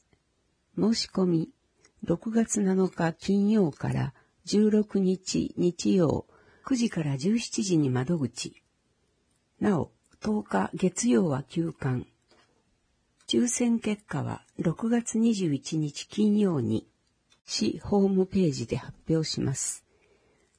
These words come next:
問い合わせ、環境館、電話零八三四六一の零三零二。国際交流サロン、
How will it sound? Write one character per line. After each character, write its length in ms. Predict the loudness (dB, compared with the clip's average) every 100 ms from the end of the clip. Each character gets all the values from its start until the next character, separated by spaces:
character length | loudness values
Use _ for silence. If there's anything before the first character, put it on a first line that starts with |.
| 0
問 240 | 2 4
い 60 | 4
合 80 |
わ 100 | 2
せ、 340 | 0 0 -2 -4 _ _ _ _ _ _ _
環 280 | -2 0 0
境 260 | 2 0
館、 320 | 0 -4 -6 -8 _ _ _ _ _
電 320 | 0 2 4 2
話 220 | 0 -4
零 260 | -2 0 0
八 260 | 0 -2 -4
三 380 | 0 2 2
四 260 | 2 0 -4 _ _ _ _ _ _
六 340 | -4 -2 2
一 320 | 2 0 -2 0
の 240 | 0 0 _ _ -8
零 260 | 0 2 2
三 460 | 0 0 0 -2
零 380 | 0 0 0 0
二。 260 | -2 -2 -6 _ _ _ _ _ _ _ _ _ _ _ _ _ _ _ _ _ _ _
国 180 | -10 -8
際 320 | -4 -2 -2
交 340 | -2 -2 0 2
流 180 | 0 0
サ 220 | -2 -2
ロ 120 | -2
ン、 140 | -4